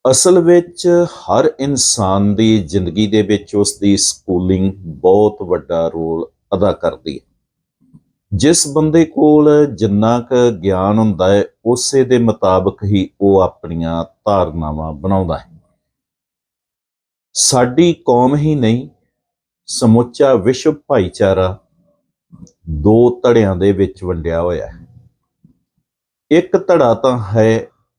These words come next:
ਉਹਨਾਂ ਲੋਕਾਂ ਦਾ ਜਿਹੜੇ ਨਵੀਂ ਸੋਚ, ਨਵੀਂ ਟੈਕਨੋਲੋਜੀ, ਨਵੀਆਂ ਚੀਜ਼ਾਂ ਨੂੰ ਅਪਣਾਏ ਹੋਏ ਆ, ਜੋ ਸਕੂਲਾਂ, ਕਾਲਜਾਂ, ਯੂਨੀਵਰਸਿਟੀਆਂ ਦੇ ਵਿੱਚ ਗਏ ਨੇ,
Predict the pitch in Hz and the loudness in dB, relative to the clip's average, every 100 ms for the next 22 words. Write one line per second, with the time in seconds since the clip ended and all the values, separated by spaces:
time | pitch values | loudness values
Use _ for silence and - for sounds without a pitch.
0 | _ 127 135 135 123 110 - 107 101 101 | _ -4 0 0 2 0 0 -2 0 0
1 | 101 - _ _ - 76 110 117 110 92 | -2 -8 _ _ -18 0 2 4 2 0
2 | 92 110 127 110 - 92 104 101 - 95 | 0 2 2 0 -2 0 0 0 -6 -6
3 | 90 104 110 - 113 95 98 92 98 92 | 0 2 2 0 -6 -4 -2 0 0 0
4 | 101 101 92 90 92 104 113 113 110 110 | 0 0 -2 -4 0 2 4 4 2 0
5 | - _ _ _ - 107 80 104 98 104 | -4 _ _ _ -6 -4 0 2 2 2
6 | - - 104 101 107 113 101 90 101 85 | -2 -6 -2 0 2 4 2 2 0 2
7 | 104 101 98 - 101 95 98 95 92 - | 2 2 0 -8 -8 -4 -2 -2 -4 -2
8 | 95 92 85 95 92 85 90 98 95 87 | 0 2 0 -2 -2 -4 -4 -2 -2 -4
9 | - - 87 80 82 85 82 - 71 87 | -6 -10 -8 -4 -2 -4 -6 -10 -4 0
10 | 98 92 87 85 | 0 -2 -6 -6